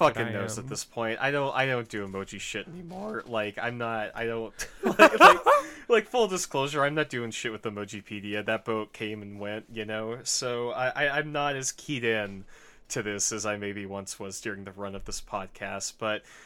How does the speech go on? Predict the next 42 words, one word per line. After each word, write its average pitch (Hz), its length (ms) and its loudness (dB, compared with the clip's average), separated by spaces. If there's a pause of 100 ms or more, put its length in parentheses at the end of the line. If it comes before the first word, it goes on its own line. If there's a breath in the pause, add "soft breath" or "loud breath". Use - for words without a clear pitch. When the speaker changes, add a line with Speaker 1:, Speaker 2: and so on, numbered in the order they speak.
(140 loud breath)
Speaker 1:
why 175 160 10
don't 247 220 6
we 220 100 -2
go 165 240 4
ahead 131 560 4
and, 117 460 0
uh, 117 320 0
fully 139 560 -4
twenty-eight 147 600 -4
minutes 117 360 -4
through 113 160 -6
this 110 180 -2
episode, 104 500 -4
move 104 300 -8
on 104 260 -4
Speaker 2:
Yep. 202 120 2
Speaker 1:
to 101 60 -4
our 98 100 -10
second 107 400 -2
offering 101 480 -8
with - 180 -20
Google. 98 480 -16 (220)
Speaker 2:
That's 147 160 -2
that 180 120 4
emoji 170 300 2
drum 165 160 0
pacing, 123 440 -4
baby. 101 280 -8
Speaker 1:
It 110 80 -2
is. 120 560 -8
Speaker 2:
Uh, 160 360 6
Google 311 340 10
is 269 100 12
a 226 80 10
lot 170 220 10
more 139 180 6
the 123 100 4
vibe 117 300 4
that 110 140 0
I'd 107 120 0
want 104 440 -6
from, 127 400 -4